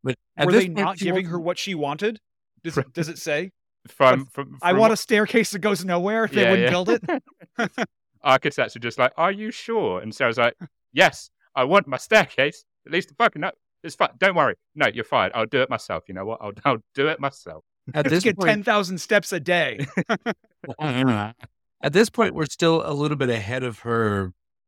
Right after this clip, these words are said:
Speaker 1: psychosis, to put it politely, aren't we?
Speaker 3: Oh, yeah, yeah. Yeah,
Speaker 1: Uh-huh.
Speaker 3: we're, um, we're just a little bit ahead.
Speaker 1: So she's just
Speaker 3: Um,
Speaker 1: fired them just because they stink or something.
Speaker 3: Just be-, <laughs> yeah, just because they were like,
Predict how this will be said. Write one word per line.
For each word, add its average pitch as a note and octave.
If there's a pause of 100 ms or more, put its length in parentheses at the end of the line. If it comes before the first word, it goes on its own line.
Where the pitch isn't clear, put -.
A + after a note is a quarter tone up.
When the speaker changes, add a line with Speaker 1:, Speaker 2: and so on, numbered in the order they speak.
(140)
Speaker 1:
psychosis, A2+
to -
put G#2+
it F2+
politely, G2
aren't G2
we? D3+ (340)
Speaker 3:
Oh, A#2+
yeah, F2+
yeah. E2 (480)
Yeah, E2+
Speaker 1:
Uh-huh. G#2
Speaker 3:
we're, D#2+
um, D#2+ (340)
we're F#2+
just -
a D#2
little F2
bit D2+
ahead. D#2+ (560)
Speaker 1:
So B2
she's E3
just F#2+
Speaker 3:
Um, F2+
Speaker 1:
fired C3
them A2+ (280)
just A2+
because G2+ (120)
they F#2
stink G#2+
or F#2
something. F#2 (340)
Speaker 3:
Just C3+
be-, A#2
<laughs> -
yeah, A2+
just B2
because -
they G#2+
were F#2
like, F2+